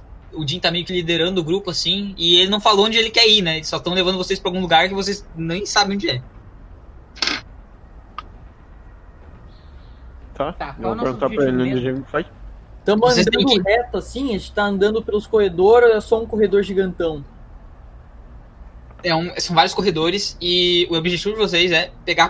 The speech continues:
Speaker 1: provas que é a Arasaka. Que tá
Speaker 2: Eu
Speaker 1: por
Speaker 2: correr
Speaker 1: trás
Speaker 2: igual o
Speaker 1: da Tiger
Speaker 2: Naruto,
Speaker 1: Claws.
Speaker 2: procurando as coisas.
Speaker 4: Eu vou, eu dou, eu tô atrás do, do Jin, eu acho.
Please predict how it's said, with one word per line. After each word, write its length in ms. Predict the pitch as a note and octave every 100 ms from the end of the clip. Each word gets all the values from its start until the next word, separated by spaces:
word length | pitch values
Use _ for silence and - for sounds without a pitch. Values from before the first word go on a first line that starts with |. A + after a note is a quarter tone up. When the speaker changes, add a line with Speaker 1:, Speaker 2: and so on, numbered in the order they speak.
| -
Speaker 1:
provas 440 | D#3+ D#3+ F3+ F3
que 300 | - D#3+ E3+ -
é 160 | - C#3
a 100 | C#3+
Arasaka. 680 | C#3 D3 - B2+ B2+ B2+ A#2+ - - - - - - - - -
Que 340 | D3+ C#3 -
tá 100 | C3
Speaker 2:
Eu 60 | C#3+
Speaker 1:
por 100 | -
Speaker 2:
correr 120 | D3
Speaker 1:
trás 180 | D#3 D#3
Speaker 2:
igual 160 | D3+ D#3+
o 20 |
Speaker 1:
da 100 | D#3+
Tiger 140 | D3
Speaker 2:
Naruto, 180 | D3+ D#3+
Speaker 1:
Claws. 120 | F3 C#3+
Speaker 2:
procurando 460 | D3 - C#3+ C#3+
as 120 | C#3+ -
coisas. 340 | C3 A#2+ A2 - - - -
Speaker 4:
Eu 140 | F#3
vou, 160 | F3 G#3+
eu 100 | G#3
dou, 280 | F#3+ A#3+ A3
eu 120 | G#3
tô 120 | G#3 A3
atrás 400 | A3 A3 A#3 G#3
do, 300 | B3 A#3+ G#3
do 160 | G3+ D#3
Jin, 280 | F#3 G3
eu 120 | E3 C#3+
acho. 320 | B2 -